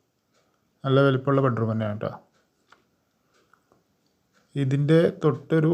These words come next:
ഓപ്പൺ ടെറസ് ഉണ്ട്. ഇത് ഓപ്പൺ ടെറസിലേക്കുള്ളത്. ഇതാണ് ഇതിൻ്റെ ബാത്റൂം. ഇതാണ് ഇനി ഫിനിഷ് ചെയ്യാനുള്ളത് ട്ടോ, ബാലൻസ് പണി.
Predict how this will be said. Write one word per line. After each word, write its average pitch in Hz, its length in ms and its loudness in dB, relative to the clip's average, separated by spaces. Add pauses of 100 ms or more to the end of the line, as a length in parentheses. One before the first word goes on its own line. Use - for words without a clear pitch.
ഓപ്പൺ 131 260 0
ടെറസ് 120 300 -2
ഉണ്ട്. 120 160 -2 (1000)
ഇത് 131 180 -2
ഓപ്പൺ 120 220 -4
ടെറസിലേക്കുള്ളത്. 117 760 -2 (1200)
ഇതാണ് 156 280 6
ഇതിൻ്റെ 143 260 0
ബാത്റൂം. 120 420 2 (320)
ഇതാണ് 156 340 2
ഇനി 151 180 -2
ഫിനിഷ് 123 440 -4
ചെയ്യാനുള്ളത് 101 500 0
ട്ടോ, - 100 -4 (200)
ബാലൻസ് 117 460 0
പണി. 123 180 0